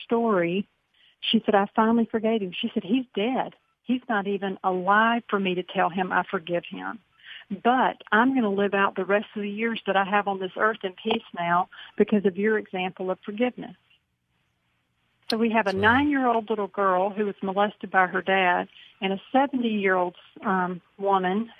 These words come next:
Speaker 1: who was treated badly by her brother. You see what I mean?
Speaker 2: Yeah.
Speaker 1: It, there's no, there's no discrimination with God or the enemy. <laughs>
Speaker 2: Yeah.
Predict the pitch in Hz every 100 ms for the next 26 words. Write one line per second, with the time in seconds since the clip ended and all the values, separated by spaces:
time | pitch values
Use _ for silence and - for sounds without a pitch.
0 | - 214 196 190 196 - _ _ - -
1 | 208 196 190 185 185 180 180 185 202 214
2 | 247 - - - 226 277 262 247 247 254
3 | 254 - _ - 104 95 87 - 220 _
4 | - 208 - 214 214 220 220 226 220 -
5 | - _ 220 208 226 220 214 - 220 214
6 | 208 208 214 - 180 180 - - _ -
7 | 202 - 196 190 214 233 - _ _ _
8 | - 240 294 233 180 180 170 165 175 -
9 | - 247 - 202 - - - -